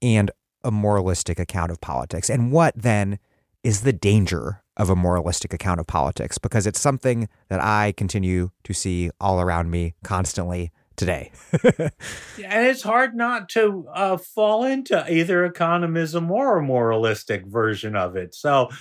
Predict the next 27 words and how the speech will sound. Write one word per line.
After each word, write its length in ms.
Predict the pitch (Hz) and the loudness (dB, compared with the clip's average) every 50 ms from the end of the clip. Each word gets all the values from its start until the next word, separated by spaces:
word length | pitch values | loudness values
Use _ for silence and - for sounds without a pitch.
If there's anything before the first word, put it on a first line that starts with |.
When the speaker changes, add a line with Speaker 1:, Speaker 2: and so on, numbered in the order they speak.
| - - - | -20 -6 -2
Speaker 2:
you 100 | 185 202 | 2 2
know, 320 | 208 196 190 170 156 - _ _ _ | 4 4 2 0 -4 -8 _ _ _
one 540 | - - 170 165 160 185 220 254 285 302 294 | -18 -12 -10 -6 -2 2 2 2 2 2 0
place 380 | - 247 220 208 185 151 - - | 0 0 2 4 2 2 0 -4
to 140 | - 156 135 | -8 -8 -8
see 500 | - - - - - - 190 185 170 147 | -8 -8 -8 -6 -2 0 2 4 4 4
it 160 | 127 117 117 - | 2 0 -2 -2
is 260 | 139 143 139 123 120 | -4 -4 -4 -4 -4
in 360 | 156 156 151 147 147 139 120 - _ _ _ _ | -2 -2 -2 -2 -4 -6 -8 -10 _ _ _ _
his 720 | _ - 190 202 202 196 190 180 170 160 139 123 - - - _ _ _ _ - | _ -2 0 2 2 4 4 2 2 0 -2 -4 -8 -12 -16 _ _ _ _ -2
analysis 1400 | 147 156 151 151 156 156 160 165 175 180 175 170 151 - - - 151 147 143 131 - - - - - - - - _ _ _ _ _ _ _ _ _ _ - | -2 0 0 0 -2 -2 -2 -2 -2 0 0 0 0 -2 -4 0 2 2 2 2 0 -4 -10 -10 -12 -12 -16 -18 _ _ _ _ _ _ _ _ _ _ -2
of 540 | 135 147 147 147 143 139 135 120 113 113 117 | 2 4 4 4 4 4 2 0 -4 -2 0
the 120 | 139 131 | 0 0
Boulanger 920 | 117 110 117 143 143 143 139 139 135 131 123 110 110 123 117 113 107 110 110 | 0 0 0 2 2 2 2 2 2 0 0 0 0 0 2 2 2 0 0
movement 800 | 110 110 113 113 110 107 95 - 113 107 98 92 87 87 - - - | -2 -2 -2 -2 -2 -2 -4 -6 -6 -6 -6 -6 -6 -8 -14 -16 -10
in 320 | - 117 110 107 107 104 107 | -6 -4 -4 -4 -4 -4 -4
eighteen 500 | 104 113 113 113 107 - - 117 110 104 | -2 0 0 0 0 0 -2 -2 0 0
eighties, 580 | 107 104 101 101 104 104 104 98 90 - - | 0 0 0 0 0 -2 -2 -4 -6 -6 -4
eighteen 440 | 113 107 104 101 98 - 107 101 98 | -2 -2 -2 -2 -2 -4 -6 -4 -4
nineties 560 | 98 104 98 98 98 95 92 92 90 82 - | -2 -2 -2 -2 -4 -4 -4 -6 -6 -6 -8
France, 600 | - - - 107 95 82 78 73 71 73 - - - | -12 -8 -6 -4 -4 -4 -6 -10 -14 -16 -18 -10 -4
who 100 | 120 120 | -2 -2
was 400 | 117 113 117 123 123 117 107 - | 0 0 2 2 2 2 0 -2
a 60 | 127 | -6
kind 440 | - - - 131 139 139 139 135 127 | -6 -4 -2 -2 0 0 0 0 2
of 220 | 127 123 113 101 107 | 2 2 0 0 -4
right-wing 840 | 104 113 127 131 143 156 151 - 131 127 127 127 123 123 120 120 | -4 -2 2 2 2 2 0 -2 -2 -2 0 0 0 0 -2 -4